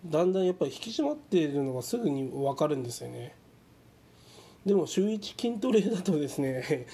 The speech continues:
<laughs> やっぱり難しいというか、とてつもなく追い込まないと無理ですね。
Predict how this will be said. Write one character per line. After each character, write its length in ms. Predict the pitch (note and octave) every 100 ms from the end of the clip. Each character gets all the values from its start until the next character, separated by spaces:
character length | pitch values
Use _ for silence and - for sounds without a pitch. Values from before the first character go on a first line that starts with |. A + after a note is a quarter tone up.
| - -
<laughs> 240 | - -
や 100 | E3
っ 40 | - -
ぱ 60 | C#4+
り 120 | D3
難 380 | C3+ C#3 D3 D#3+ F3+ F#3+
し 160 | G3+
い 40 | F3
と 80 | C3+
い 140 | B2+
う 40 |
か、 360 | A#2+ C#3 C3 B2+ -
と 120 | D3+
て 120 | F#3+
つ 100 | A#3
も 140 | A#3+
な 120 | A#3+ A3+
く 60 |
追 120 | D3
い 40 | C#3
込 140 | D#3
ま 100 | D3+
な 120 | D3+
い 80 | C3+
と 400 | - C#3 B2 A#2+ - -
無 240 | C3 C3+
理 120 | F3+ F#3
で 80 |
す 120 | - B2+
ね。 220 | A2+